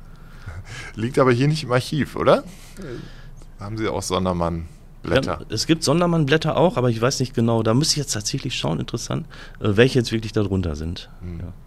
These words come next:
Speaker 1: Ja, eine tolle Gelegenheit wäre ja letztes Jahr gewesen, bei der Sondermann-Gala im August auf dem Wegmarkt. Das ist hier der Platz vor dem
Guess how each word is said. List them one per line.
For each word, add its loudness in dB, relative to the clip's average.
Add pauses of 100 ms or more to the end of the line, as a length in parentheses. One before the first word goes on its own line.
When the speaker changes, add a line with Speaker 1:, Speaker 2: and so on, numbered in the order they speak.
Speaker 1:
Ja, 6
eine 4
tolle 4
Gelegenheit 2
wäre 2
ja 2
letztes -4
Jahr -2
gewesen, -4
bei 0
der -2
Sondermann-Gala 0
im -6
August -4
auf -6
dem -4
Wegmarkt. 0
Das -4
ist -10
hier 0
der 0
Platz -4
vor 2
dem 2